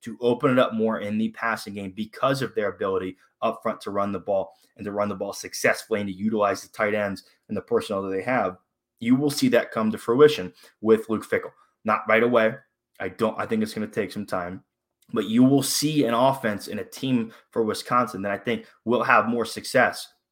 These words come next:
throwing the ball through the air. And if you can do that, if you can combine their offensive line strength that they typically have, their running backs, their tight ends, and you get a quarterback, whether it's through the portal, I've been saying for quite a while. I think Devin Leary should be a target for them.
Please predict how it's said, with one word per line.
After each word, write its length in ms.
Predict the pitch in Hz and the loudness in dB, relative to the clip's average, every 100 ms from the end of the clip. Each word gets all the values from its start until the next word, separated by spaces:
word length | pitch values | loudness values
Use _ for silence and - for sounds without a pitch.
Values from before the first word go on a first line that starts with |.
| _ | _
throwing 380 | 127 139 143 143 | 6 8 8 6
the 60 | |
ball 280 | 113 120 117 | 4 4 4
through 180 | - 110 | 2 -4
the 200 | 104 110 | 0 0
air. 140 | 95 - _ _ 131 | -2 -6 _ _ -4
And 120 | 120 | -2
if 100 | 110 | 0
you 100 | 156 | 0
can 140 | 185 | 0
do 160 | 147 180 | 2 2
that, 240 | 98 - | 2 0
if 140 | 107 135 | -8 -10
you 80 | |
can 100 | 127 | -6
combine 400 | 127 110 123 131 | -6 0 2 4
their 140 | 127 120 | 2 2
offensive 480 | 123 - 113 113 101 | 0 -2 -4 -4 0
line 260 | 113 131 | 0 0
strength 280 | 127 131 127 | 0 -2 -4
that 100 | - | -4
they 100 | 107 | -8
typically 480 | - 117 117 113 107 | -6 -8 -4 -4 -2
have, 320 | 120 120 127 - - | -4 -6 -10 -16 -8
their 140 | 101 | -4
running 280 | 101 117 127 | 0 2 2
backs, 280 | 117 117 - | 4 2 0
their 100 | 98 | -8
tight 280 | - 117 117 | 2 2 4
ends, 280 | 110 113 - _ | 0 -4 -10 _
and 120 | 113 110 | -6 -4
you 80 | |
get 220 | 110 131 147 | 0 2 2
a 60 | |
quarterback, 560 | 147 151 135 110 92 - | 2 4 4 2 -2 -2
whether 280 | 107 113 107 | 2 2 2
it's 140 | - | -2
through 140 | - 107 | -4 -4
the 80 | |
portal, 500 | 87 - 131 147 151 104 | -4 0 2 2 -2 0
I've 200 | 107 107 | 0 0
been 140 | 104 | -6
saying 380 | - 123 113 104 | -6 -4 -2 -4
for 320 | - 110 95 - _ _ | -4 -4 -4 -10 _ _
quite 240 | 131 143 | 6 8
a 60 | 135 | 8
while. 280 | 127 131 123 | 6 4 4
I 100 | 120 | 2
think 240 | 117 98 | -2 -4
Devin 300 | 113 110 104 | -2 -2 -2
Leary 240 | 107 113 | 0 2
should 140 | 104 - | 0 -6
be 80 | 101 | -10
a 60 | |
target 400 | - 117 117 123 | -6 0 0 -2
for 120 | - | -6
them. 280 | 120 120 135 | -6 -6 -6